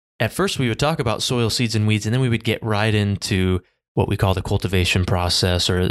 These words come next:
innovation, transformation process. And we didn't spend enough time defining what the terms actually mean, what soil means, what we mean by seeds, what we mean by weeds. And so now we take the time in our curriculum to actually discuss that.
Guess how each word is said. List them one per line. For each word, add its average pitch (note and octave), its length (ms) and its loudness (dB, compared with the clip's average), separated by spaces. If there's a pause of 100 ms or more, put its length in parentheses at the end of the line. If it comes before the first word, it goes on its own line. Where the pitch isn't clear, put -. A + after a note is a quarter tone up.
innovation, F#2 880 2
transformation F#2+ 800 0
process. G#2 640 0 (300)
And A#2+ 180 2
we A#2 100 2
didn't C#3+ 380 0
spend C#3+ 300 0
enough B2 240 -2
time A2+ 280 2
defining A2 760 -2
what G2+ 360 0
the A#2 140 -2
terms G#2 500 0
actually G2 460 2
mean, F#2 320 2 (300)
what C#2 140 -6
soil G2+ 360 2
means, F#2+ 460 0 (280)
what - 400 0
we G2+ 140 2
mean F#2 200 4
by F2 140 -2
seeds, F#2 720 0
what - 160 -2
we G2+ 100 0
mean F2+ 200 2
by F2 160 2
weeds. F#2 440 0 (220)
And A2 100 -2
so A#2+ 80 0
now B2+ 160 0
we A#2+ 120 -2
take C#3 240 -2
the A#2 80 -12
time B2 200 0
in A2+ 80 2
our G#2 100 0
curriculum A2+ 400 -2
to - 80 0
actually G#2 280 0
discuss - 480 0
that. F#2 280 -4